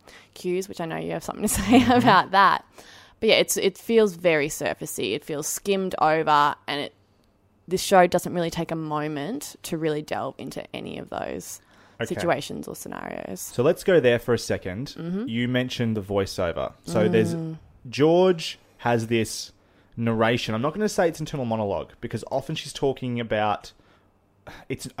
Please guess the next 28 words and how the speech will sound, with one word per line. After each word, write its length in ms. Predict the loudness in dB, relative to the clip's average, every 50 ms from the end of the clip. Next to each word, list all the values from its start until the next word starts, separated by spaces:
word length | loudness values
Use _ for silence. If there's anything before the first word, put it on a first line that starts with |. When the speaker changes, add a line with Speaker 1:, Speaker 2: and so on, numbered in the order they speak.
| -12 -12 -8
Speaker 2:
sometimes 500 | 0 2 2 2 2 -2 -2 -2 -2 -4
it 80 | -4
feels 240 | -2 -2 -2 0 2
like 160 | 0 -2 -2
she's 320 | -2 -6 -8 -8 -10 -12 -10
in 100 | -8 -6
the 80 | -4 -4
moment 340 | -4 -2 -2 -2 -4 -4 -4
maybe, 380 | -4 -4 -4 -4 -6 -6 -8
Speaker 1:
Mm-hmm. 140 | -8 -10 -12 -6 -6
Speaker 2:
but 100 | -4 0
often 280 | 2 0 2 2 0 0
it 180 | 0 -4 -4
feels 180 | -4 -4 -2 0
like 200 | 0 -2 -2 -4 -2
after 320 | 0 0 0 0 0 -2
the 120 | -4 -4 -4
fact 400 | -2 -2 -2 -2 -2 -4 -8 -12
Speaker 1:
Yes. 260 | -12 -12 -12 -12 -14
Speaker 2:
she 240 | -6 -4 -2 0 0
is 100 | 0 -2
narrating 720 | -2 0 0 0 0 0 0 -2 -2 -4 -4 -6 -8 -10 _
this 220 | -12 -12 -12 -12 -12
ongoing 720 | -10 -10 -8 -6 -4 -2 -2 -2 -2 -2 -4 -6 -8 -10 -10 _ _ _
thing. 380 | -6 -4 -4 -2 -2 -6 -10
It's 180 | -12 -12 -4 -2
not 180 | 0 0 2
like, 400 | 2 2 2 2 2 -2 -6 -14